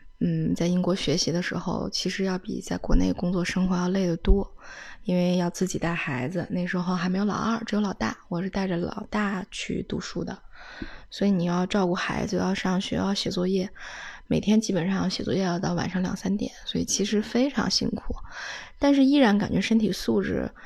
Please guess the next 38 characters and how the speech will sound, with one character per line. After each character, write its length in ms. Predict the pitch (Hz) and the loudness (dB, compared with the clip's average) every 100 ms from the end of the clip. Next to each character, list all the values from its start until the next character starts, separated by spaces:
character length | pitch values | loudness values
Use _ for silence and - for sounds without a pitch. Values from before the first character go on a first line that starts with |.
| - - - | -16 -10 -2
有 160 | - | 0
了 220 | - - | 2 0
很 260 | 196 - 185 | 0 -2 -2
大 260 | - 208 233 | 2 2 2
的 80 | 170 | 2
变 240 | - - | 0 -2
化。 180 | 185 - | -2 -4
就 140 | - | 0
我 100 | 190 | 0
回 180 | 170 196 | 2 2
北 120 | 220 | 2
京 140 | - 196 | 2 2
以 100 | 185 | 2
后， 240 | - 202 | 0 -2
觉 220 | 196 - | 0 0
得 180 | 180 185 202 - - - | 2 0 -2 -12 -14 -8
你 100 | - | 0
让 120 | 202 220 | 4 4
我 80 | |
在 100 | 170 | 2
平 280 | 185 - 175 | 0 0 2
地 120 | 208 | 2
上 160 | 220 185 | 2 0
走 160 | - - | -2 -2
个 100 | 202 | 0
三 220 | - 233 | 4 4
五 80 | 214 | 4
公 200 | 214 214 | 4 4
里， 100 | - | 4
那 140 | 175 | 2
都 100 | 214 | 2
不 120 | 220 | 4
是 120 | 214 | 2
事 180 | 240 - | 2 0
儿。 100 | 240 - - - - - - - - - | -2 -4 -10 -8 -10 -12 -14 -16 -4 2
嗯， 480 | 185 175 170 175 - | 4 4 4 2 2
而 120 | 185 | 2
且 340 | 208 117 110 | 4 2 2